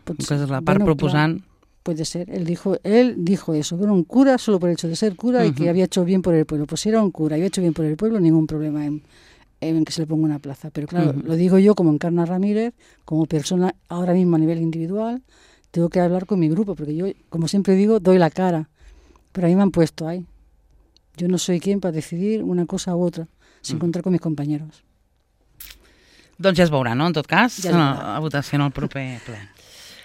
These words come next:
Speaker 2: Eh, una altra moció que vam presentar era sobre recolzar les demandes del Comitè d'Empresa de la xarxa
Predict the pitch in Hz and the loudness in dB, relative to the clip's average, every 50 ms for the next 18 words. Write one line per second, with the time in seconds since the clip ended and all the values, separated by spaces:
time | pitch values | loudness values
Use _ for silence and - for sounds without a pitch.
0 | - - - - - _ - 185 190 190 190 185 185 180 180 180 180 175 170 175 | -20 -20 -20 -20 -18 _ 0 4 6 6 8 6 6 6 6 6 4 4 4 4
1 | 175 185 196 190 196 202 - - 208 202 190 185 185 175 175 175 165 160 151 147 | 2 2 2 2 2 0 0 0 2 2 4 4 4 4 4 4 4 4 2 2
2 | 147 131 - _ _ _ _ _ _ _ _ - 208 196 180 - - 190 175 156 | 0 -2 -4 _ _ _ _ _ _ _ _ 0 2 2 2 2 4 4 4 4
3 | - 143 143 151 147 151 151 156 156 156 151 156 175 196 220 226 - - - - | 4 2 0 0 0 0 0 2 2 0 2 4 4 4 4 4 0 -10 -20 -20
4 | - - - - - - - - 185 175 180 185 - - 196 190 185 190 208 202 | -20 -20 -20 -20 -20 -10 -4 -2 2 2 2 2 2 2 0 2 4 4 4 2
5 | 190 - - 151 147 151 160 165 170 160 165 165 160 151 165 170 185 180 175 170 | 2 0 -2 -4 0 0 2 2 2 0 0 0 0 0 0 0 -2 -2 -2 -4
6 | 139 131 139 139 - 147 143 147 - 143 139 139 160 170 156 147 147 139 - - | -4 -4 -4 -2 -2 -2 -2 -2 -2 -4 -4 -4 -4 -4 -4 -4 -6 -6 -6 -8
7 | 143 143 - - - 185 | -10 -8 -6 -6 -6 -6